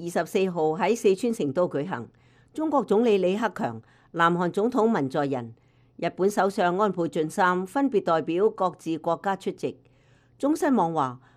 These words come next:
會議發表咗中日韓合作未來十年展望，通過咗中日韓加 X 早期收穫項目清單等成果文件。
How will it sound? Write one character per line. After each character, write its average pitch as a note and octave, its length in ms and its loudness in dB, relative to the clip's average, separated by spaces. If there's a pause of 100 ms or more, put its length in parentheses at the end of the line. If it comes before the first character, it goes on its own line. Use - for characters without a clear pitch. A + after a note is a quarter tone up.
會 G#3+ 180 6
議 A3+ 160 2
發 A#3 180 0
表 A#3+ 140 -2
咗 G#3 340 4
中 D#4 220 0
日 A#3 60 2
韓 D3 380 0
合 F3 240 0
作 F#3 200 2
未 D#3+ 260 2
來 C#3 220 0
十 C3+ 240 -2
年 C3 200 -2
展 D3 240 -2
望， B2+ 280 -4 (360)
通 C4+ 200 2
過 G3+ 140 4
咗 F#3+ 220 2
中 B3+ 200 0
日 G#3+ 60 4
韓 C3+ 500 -2 (400)
加 A#3 180 4 (120)
X - 440 2 (420)
早 A3 200 6
期 A3+ 220 0
收 B3 240 2
穫 E3 180 2
項 D#3+ 200 2
目 D#3+ 160 -4
清 B3 260 -2
單 A3+ 260 4
等 F3+ 280 2
成 D#3 200 -2
果 D3+ 180 0
文 C3+ 220 -4
件。 C3 320 -6